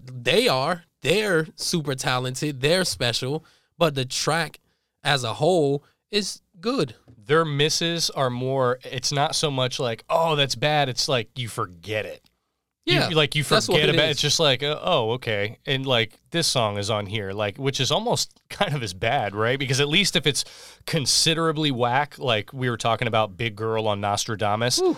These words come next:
Speaker 2: it's polarizing at least, right? It
Speaker 1: Yeah.
Speaker 2: creates for
Speaker 1: People
Speaker 2: a
Speaker 1: will
Speaker 2: little
Speaker 1: talk about it.
Speaker 2: you get, people are gonna talk about it. With this, it kinda just blends together, and that's what it is.
Speaker 1: Yep.
Speaker 2: You wanna get into soul food?
Speaker 1: Let's do it.
Speaker 2: I'm gonna let you tee this one off because, admittedly, you are,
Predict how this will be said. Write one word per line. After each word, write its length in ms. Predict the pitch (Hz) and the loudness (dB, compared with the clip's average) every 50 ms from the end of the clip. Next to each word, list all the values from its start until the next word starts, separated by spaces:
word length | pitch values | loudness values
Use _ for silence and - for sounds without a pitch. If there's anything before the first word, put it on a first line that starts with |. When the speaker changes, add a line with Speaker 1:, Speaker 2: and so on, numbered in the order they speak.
| - - | -2 -4
Speaker 2:
it's 160 | 277 139 - | -4 -4 -4
polarizing 720 | - - 156 175 233 220 139 113 98 95 95 90 101 98 | 0 2 2 4 4 2 2 2 0 0 0 -2 -4 -8
at 80 | 98 101 | -8 -8
least, 320 | 107 110 120 127 - - | -6 -4 -2 -2 -2 0
right? 260 | 113 113 123 156 175 - | 0 2 2 2 2 0
It 80 | 135 107 | -2 -2
Speaker 1:
Yeah. 80 | 117 135 | 0 0
Speaker 2:
creates 240 | 139 147 165 160 - | 2 2 0 0 0
for 120 | - 151 | 0 2
Speaker 1:
People 80 | 151 135 | 4 6
Speaker 2:
a 20 | |
Speaker 1:
will 60 | 160 160 156 | 6 6 6
Speaker 2:
little 40 | - | 6
Speaker 1:
talk 220 | 165 170 160 135 | 4 4 4 2
about 260 | 127 123 117 113 104 | 0 -2 -2 -2 -2
it. 100 | 98 - | -6 -8
Speaker 2:
you 60 | 143 | -2
get, 160 | 160 190 180 - | -2 -2 -2 0
people 240 | - 160 160 175 | -2 -2 0 2
are 60 | 170 160 | 2 2
gonna 120 | 170 165 | 2 0
talk 260 | - - 160 170 - 156 | 2 2 0 0 2 2
about 180 | 135 113 104 | 2 2 2
it. 80 | 104 113 | 0 -2
With 160 | 117 110 - | -6 -6 -4
this, 240 | 151 175 196 - - | -2 -2 0 0 -2
it 60 | 170 | -2
kinda 300 | - 139 151 180 196 196 | -2 0 0 0 0 -2
just 280 | 165 170 170 - - 123 | -4 -4 -6 -6 -8 -6
blends 400 | - 117 113 113 123 143 147 - | -6 -4 -2 -2 -2 -2 -4 -2
together, 480 | - 143 120 110 101 101 104 131 143 143 | -4 0 0 0 0 2 0 0 -2 -2
and 160 | 131 123 120 | -2 -2 -2
that's 360 | 120 139 - - - - - | -4 -4 -2 -4 -4 -4 -4
what 180 | 123 135 147 151 | -4 -4 -4 -4
it 80 | 151 | -6
is. 380 | 170 196 139 - - - - - 107 | -8 -8 -8 -6 -4 -6 -6 -6 -10
Speaker 1:
Yep. 160 | 104 120 - _ _ _ _ | -12 -14 -14 _ _ _ _
Speaker 2:
You 60 | 110 | -8
wanna 120 | 104 101 101 | -6 -6 -6
get 100 | 95 101 | -4 -6
into 140 | 101 101 98 | -6 -4 -4
soul 180 | - 123 120 120 | -2 -2 -2 -2
food? 280 | - 165 170 190 196 - _ _ _ | -2 -6 -6 -6 -8 -14 _ _ _
Speaker 1:
Let's 140 | 117 - - | -20 -14 -10
do 200 | - 120 139 139 | -4 -2 -2 -2
it. 140 | 120 - - _ _ _ _ _ _ _ _ _ _ _ _ _ - | -2 -4 -8 _ _ _ _ _ _ _ _ _ _ _ _ _ 2
Speaker 2:
I'm 120 | 151 214 | 2 4
gonna 100 | - 220 170 | 4 4 4
let 180 | 147 135 - 135 | 2 2 2 2
you 180 | 139 143 143 | 0 0 0
tee 220 | - - 156 147 143 | 0 0 2 2 2
this 200 | 143 143 - - | 2 0 0 2
one 120 | 147 139 | 2 4
off 240 | 143 143 139 131 - | 4 4 4 2 0
because, 600 | 131 107 - 127 120 113 113 107 104 104 - - - | -4 0 2 2 4 4 4 2 2 0 0 0 0
admittedly, 600 | 139 117 113 120 139 147 151 143 135 143 147 139 | -2 -2 0 0 0 0 0 0 0 0 0 0
you 280 | 131 120 135 143 131 123 | 2 2 2 2 4 4
are, 240 | 117 107 107 101 | 4 4 2 0